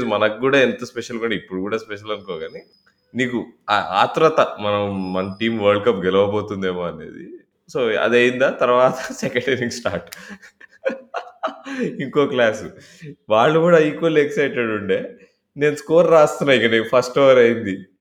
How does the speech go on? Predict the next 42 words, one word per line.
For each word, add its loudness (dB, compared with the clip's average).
వికెట్ 0
పడట్లే, 4
స్కోర్ 2
ఏమో 4
పెరుగుతూనే 0
ఉంది. 0
నేను 2
ఇట్లా 0
స్కోర్ 4
రాస్తే 4
ఇక 2
అందరు, 4
నేను 4
ఇక 2
ఆ 2
స్కోర్ 2
రాస్తే 4
కూడా 0
చెప్తున్నారు, 2
"మీరు 0
రన్ 4
రేట్ 2
చూసుకోండి" -2
అంటే, -2
"ఏంది 4
మాస్టర్, 4
రన్ 6
రేట్ 0
పెరుగుతూనే 2
ఉంది" 2
అంటున్నారు 0
వాళ్ళు 2
పిల్లలు. -2
ఫోర్ 6
ఓవర్స్, 6
ఫైవ్ 4
ఓవర్స్, 4
సిక్స్ -6
ఓవర్స్ 4
అయింది, 4
అప్పుడు 2
కూడా 6